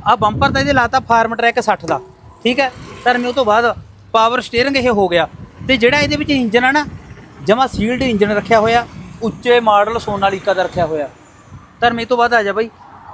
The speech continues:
ਹੈਵੀ ਨੂੰ ਸਪੋਰਟ ਦਿੱਤੀ ਹੋਈ ਹੈ ਧੁਰ ਨੂੰ, ਖੁੱਲ੍ਹਾ ਡੁੱਲ੍ਹਾ ਤੇ ਪਲੇਟਫਾਰਮ ਲਾਇਆ ਹੋਇਆ। ਉਨਾਹਠ ਗਿਆਰਾਂ ਤੁਸੀਂ ਜਿਹੜਾ ਵੀ ਦੇਖ ਲਿਓ, ਇੱਥੇ ਗੇਅਰ ਹੁੰਦੇ ਨੇ, ਹੱਥ ਨਾਲ ਪੈਂਦੇ ਹੁੰਦੇ ਆ ਨਾ, ਇਹਦੇ ਆ ਸੈਂਟਰ 'ਚ ਨੇ। ਕਮਾਲ ਗੱਲ ਆ ਨਾ। ਉਹ ਤੋਂ ਬਾਅਦ ਧਰਮੇ ਕੱਲਾ ਇਹ ਨਹੀਂ ਬਈ, ਉਹ ਤੋਂ ਬਾਅਦ ਆ ਦੇ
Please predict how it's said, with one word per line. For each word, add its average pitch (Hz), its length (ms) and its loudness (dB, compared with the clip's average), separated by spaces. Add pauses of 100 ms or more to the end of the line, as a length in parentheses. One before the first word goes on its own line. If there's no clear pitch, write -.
(120)
ਹੈਵੀ 233 360 2
ਨੂੰ 285 120 0
ਸਪੋਰਟ 240 420 4
ਦਿੱਤੀ 240 260 -6
ਹੋਈ 262 80 0
ਹੈ 254 60 2
ਧੁਰ 262 200 2
ਨੂੰ, 240 180 -4 (320)
ਖੁੱਲ੍ਹਾ 277 220 2
ਡੁੱਲ੍ਹਾ 269 260 0
ਤੇ 285 80 0
ਪਲੇਟਫਾਰਮ 233 560 2
ਲਾਇਆ 226 220 4
ਹੋਇਆ। 226 180 2 (400)
ਉਨਾਹਠ 226 280 2
ਗਿਆਰਾਂ 269 220 -2
ਤੁਸੀਂ 262 240 -6
ਜਿਹੜਾ 247 280 2
ਵੀ 320 120 -2
ਦੇਖ 254 180 2
ਲਿਓ, 262 240 4 (280)
ਇੱਥੇ 240 320 2
ਗੇਅਰ 262 160 4
ਹੁੰਦੇ 214 220 -4
ਨੇ, 233 120 0
ਹੱਥ 202 260 0
ਨਾਲ 226 140 2
ਪੈਂਦੇ 233 240 -4
ਹੁੰਦੇ 240 160 -2
ਆ 269 40 0
ਨਾ, 277 120 2 (320)
ਇਹਦੇ 208 160 -4
ਆ 240 40 0
ਸੈਂਟਰ 196 320 -8
'ਚ - 100 -10
ਨੇ। 143 140 -8 (1300)
ਕਮਾਲ 196 260 2
ਗੱਲ 240 160 0
ਆ 277 40 2
ਨਾ। 277 120 -2
ਉਹ 247 100 -4
ਤੋਂ 269 80 -2
ਬਾਅਦ 262 260 0 (180)
ਧਰਮੇ 262 300 0 (240)
ਕੱਲਾ 240 180 2
ਇਹ 254 260 0
ਨਹੀਂ 277 120 -2
ਬਈ, 277 220 -2 (240)
ਉਹ 226 100 0
ਤੋਂ 269 100 -2
ਬਾਅਦ 254 280 0 (280)
ਆ 208 60 0
ਦੇ 208 140 -2